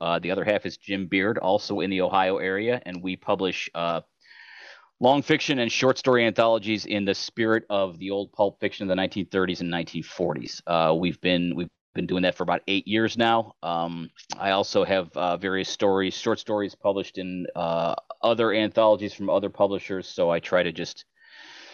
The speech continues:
get my stuff out there as much as I can in as many places as I can. Um,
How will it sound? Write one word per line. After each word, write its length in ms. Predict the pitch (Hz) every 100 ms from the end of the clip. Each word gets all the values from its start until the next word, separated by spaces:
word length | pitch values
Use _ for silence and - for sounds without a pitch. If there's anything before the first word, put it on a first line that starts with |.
| - -
get 160 | 135
my 100 | 143
stuff 300 | 131 147 131
out 160 | 127 120
there 160 | 123
as 100 | 107
much 220 | 117 117 101
as 80 |
I 80 | 110
can 440 | - 117 107 107 101 -
in 140 | 104
as 120 | 101 104
many 240 | 104 98
places 460 | - 101 90 87 82
as 120 | 80
I 100 | 80
can. 420 | - 82 80 73 82
Um, 400 | 80 76 73